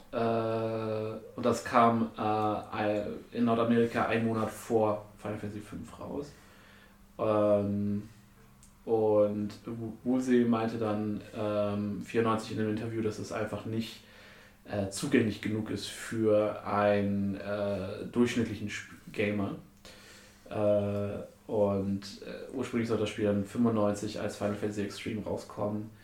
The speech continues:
was für, äh, für Experienced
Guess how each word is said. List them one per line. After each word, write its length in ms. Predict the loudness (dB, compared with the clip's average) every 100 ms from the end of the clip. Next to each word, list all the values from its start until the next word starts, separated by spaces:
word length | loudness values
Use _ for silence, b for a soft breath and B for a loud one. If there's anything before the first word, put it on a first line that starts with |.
| b b b
was 420 | -4 -2 -2 -6
für, 1800 | -14 -12 -4 0 2 2 0 -2 -6 -4 -2 0 0 0 -2 -2 -6 -8
äh, 240 | -14 -20 -12
für 140 | -8
Experienced 840 | -8 -4 4 6 6 4 2 -4